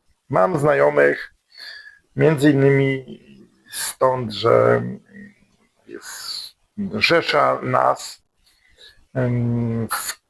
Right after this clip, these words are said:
kursantów w Watchdogu. E, tam są i urzędnicy, i sołtysi, i radni. Jest to rzesza ludzi i problem jest ten sam, o tym będę kiedyś mówił.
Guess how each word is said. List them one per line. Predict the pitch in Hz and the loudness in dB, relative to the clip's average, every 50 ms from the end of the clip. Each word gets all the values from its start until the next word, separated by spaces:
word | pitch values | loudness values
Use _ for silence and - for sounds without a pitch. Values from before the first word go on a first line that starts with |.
| _ - | _ 0
kursantów | - 165 156 131 120 - - - - - 165 151 139 135 - - 127 110 92 - - - - | 4 4 4 4 2 0 -2 -2 2 4 4 4 2 0 -2 0 0 0 0 -2 -8 -10 -10
w | 135 113 104 95 98 127 123 120 120 - - - | -10 -10 -10 -2 0 2 4 4 4 2 2 2
Watchdogu. | 127 135 123 127 120 - 104 101 - 147 156 151 135 131 139 135 135 131 131 - - _ _ _ _ _ _ _ _ _ _ - - - - _ _ | 4 6 6 6 4 2 -2 -2 0 2 2 2 2 4 6 6 8 6 6 2 -2 _ _ _ _ _ _ _ _ _ _ -14 -14 -14 -18 _ _
E, | - 147 127 127 127 117 | -2 2 2 4 2 2
tam | - 127 113 107 | 2 0 -2 0
są | - - 120 117 117 120 117 - - - - _ _ _ | 0 0 2 2 2 2 2 0 0 -4 -8 _ _ _
i | - 160 165 175 175 170 175 175 170 170 170 165 165 - - | 0 2 4 6 6 6 6 4 4 6 6 6 4 4 2
urzędnicy, | - - 147 156 156 147 143 131 120 123 139 139 135 - - - - - 127 123 123 123 - - - _ _ _ _ - - - | 0 2 4 4 4 4 0 -4 -10 -6 -6 -6 -4 -4 -4 -2 2 4 4 6 6 6 4 0 -4 _ _ _ _ -6 -4 -2
i | 135 143 156 175 175 | 0 2 2 2 2
sołtysi, | - - - 160 160 151 156 - - 139 135 135 - - 127 123 123 - | 2 2 2 2 2 2 -2 -2 0 0 2 2 0 -4 -6 -6 -6 0
i | 156 160 170 | 2 2 4
radni. | 156 160 156 151 151 151 151 - 120 127 131 127 | 6 6 6 6 6 4 2 0 -4 -4 -4 0
Jest | 131 131 123 - - - | 2 2 0 0 0 0
to | 135 120 | 0 2
rzesza | 107 139 160 151 151 - 143 131 | 2 2 2 2 2 2 2 2
ludzi | 123 120 123 123 117 101 113 117 117 120 120 - _ _ _ _ - | 4 4 4 2 2 0 -6 -8 -8 -8 -10 -12 _ _ _ _ -4
i | 175 170 | -4 -2
problem | - - 156 147 127 135 135 131 127 123 | 0 2 2 2 4 4 2 2 4 2
jest | 123 110 - - | 0 0 -2 -2
ten | - 151 160 151 147 | 0 2 2 2 2
sam, | - - - 123 127 135 135 131 127 | -2 0 2 4 4 4 4 4 2
o | 120 | 0
tym | - - 117 123 113 | 0 -2 -4 -2 -2
będę | 120 117 117 110 | -2 -2 -2 -6
kiedyś | - - 113 113 104 - - - | -8 -8 -10 -10 -10 -12 -8 -6
mówił. | 127 131 131 135 131 127 127 | -4 -2 0 0 2 0 0